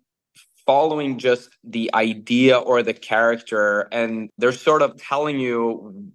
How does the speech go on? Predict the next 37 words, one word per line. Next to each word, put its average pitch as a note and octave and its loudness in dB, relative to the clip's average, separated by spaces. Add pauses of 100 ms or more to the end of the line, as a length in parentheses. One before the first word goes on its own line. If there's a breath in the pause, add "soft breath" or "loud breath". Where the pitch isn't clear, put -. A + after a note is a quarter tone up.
where A#2+ 2
they A#2 4
wanna A2 0
go, G#2+ 2
or D3 2
you C3+ -6
try C3 -2
to B2 -6
force B2 -2
them A2+ -4
into B2 -6
places A2 -2 (400 soft breath)
that G#2 2
you A#2+ 0
have, B2 0
like, A#2 0
a, G#2+ 0
say, B2 0
a A2+ -6
bank A#2 -6
of G#2+ 2 (320 soft breath)
scenes B2+ 0 (300)
that A#2+ 2
you A#2 2
find A2+ 2
interesting. G#2+ 0
And A2 2
wouldn't C#3 4
it C3 -2
be C3+ 0
great A#2+ 2
if G#2+ -6
the A2+ -8
character A2 -2
could A2 -8
just, A#2 0
like, G2+ 0